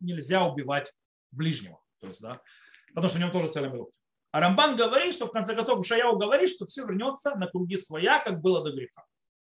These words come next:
То есть все станут сначала назад вегетарианцами, перестанут друг друга убивать. Окей, все хорошо и замечательно. Вернемся назад к нашему, э, сравнению.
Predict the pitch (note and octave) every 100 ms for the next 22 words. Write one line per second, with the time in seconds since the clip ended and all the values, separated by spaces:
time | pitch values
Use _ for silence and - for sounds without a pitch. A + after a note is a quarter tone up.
0 | _ _ _ D#3 C#3+ A#3+ - A3+ G3 E3+
1 | C#3+ G3 E3 G3+ C#4+ C#4+ - _ _ _
2 | _ _ _ _ _ _ _ _ _ _
3 | _ _ _ - D#3 E3+ F#3 F3 B3+ C#4+
4 | A3+ G#3 F3 D3+ G3+ G3 D3+ C#3 C#3 D3+
5 | C3 C3 - - - A#3+ - - D4 C#4+
6 | A3+ A3 F3 D#3 C3 A#2+ A3 D#4+ - _
7 | _ E3+ G#3 F4 B3 A#3+ G3 C4 C4 G3+
8 | G#3+ - G3+ G#3 A3 _ - E3 D#3 D3+
9 | F#3 F#3 F3+ C3+ F#2